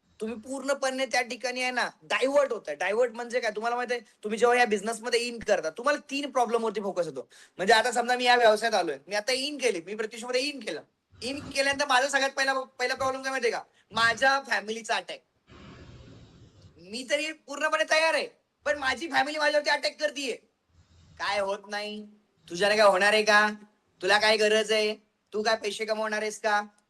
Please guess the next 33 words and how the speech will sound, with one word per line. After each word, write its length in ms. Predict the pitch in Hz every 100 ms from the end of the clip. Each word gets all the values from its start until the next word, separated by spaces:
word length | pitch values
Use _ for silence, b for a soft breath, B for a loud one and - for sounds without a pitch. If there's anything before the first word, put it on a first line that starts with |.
| _ -
हे 60 | 269
अटॅक 420 | 240 240 330 320
चालू 280 | - 311 311
होतात. 240 | 294 240 - _ _
मैत्रिणी 400 | 196 240 311 311
म्हणतात, 300 | 311 285 240 - _ -
"तुला 160 | 190 214
काय 160 | 233
गरज 320 | 226 226 226
आहे? 220 | 226 220 226
तुझी 400 | _ _ 196 214
तर 80 | 226
सगळं 200 | 226 226 226
छान 200 | 220 233
लाईफ 160 | 233
चालू 260 | 220 233 226
आहे, 180 | 220 220 _ _ -
तुझी 200 | 214 240
काय 280 | 233 247 269
गरज 220 | 269 269
आहे 100 | 269
तुला 140 | 269
करण्याची?" 560 | 262 262 262 233 233 247 - _ _ _ _
मैत्रिणींचे 500 | 185 202 226 226 214
अटॅक, 280 | 185 165 135 _ _ _ _ _ _ _ _ _ _ _ _ _ _ -
मिस्टरांचे 460 | 208 208 269 269 285
अटॅक, 320 | 269 240 -
"मी 100 | 208
करतोय 420 | 254 233 226 269 262
ना, 300 | 240 220 214 _
मी 120 | 202
कमवतोय 520 | 214 214 240 254 262 240
ना, 240 | 220 202